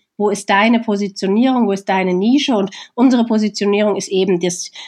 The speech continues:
ähm, ja, den Menschen ein, ein positives Bewusstsein mitzugeben, sie zu stärken, von Kindesbeinen an bis ins hohe Alter.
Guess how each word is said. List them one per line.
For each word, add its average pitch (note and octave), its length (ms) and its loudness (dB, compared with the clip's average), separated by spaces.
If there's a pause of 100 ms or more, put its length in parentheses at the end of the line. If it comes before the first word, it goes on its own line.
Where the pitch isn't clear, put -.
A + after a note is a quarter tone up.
(140)
ähm, E3+ 560 0
ja, G3 380 -2
den F#3+ 220 0
Menschen A3 500 2
ein, F#3 220 -2
ein F3 160 0
positives C4+ 580 0
Bewusstsein C4 480 0
mitzugeben, B3+ 480 2
sie G3 140 -2
zu - 120 -8
stärken, F#3 640 -2
von G#3 240 -4
Kindesbeinen A#3 680 0
an B3 260 2
bis A#3 160 -4
ins F#3 240 -6
hohe F3 180 -2
Alter. A#3 440 -2